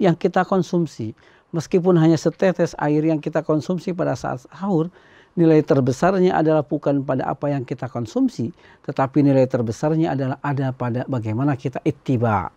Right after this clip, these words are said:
mengikuti sunnah Rasulullah Sallallahu Alaihi Wasallam, bahwa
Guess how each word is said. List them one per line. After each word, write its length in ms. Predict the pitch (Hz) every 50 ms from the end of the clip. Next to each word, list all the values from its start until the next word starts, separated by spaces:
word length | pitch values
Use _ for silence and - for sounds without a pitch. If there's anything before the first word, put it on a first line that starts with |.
| _ - - - _ -
mengikuti 480 | - 151 147 143 139 - 220 202 - 156
sunnah 400 | 135 - 214 202 196 160 131 127
Rasulullah 560 | 135 127 - - 190 185 160 151 147 131 131
Sallallahu 420 | 131 147 135 131 123 120 123 120 120
Alaihi 140 | 120 117
Wasallam, 380 | 120 113 - - 123 151 185 214 208 - - - - - _ -
bahwa 600 | 131 143 135 123 - 139 131 127 120 123 127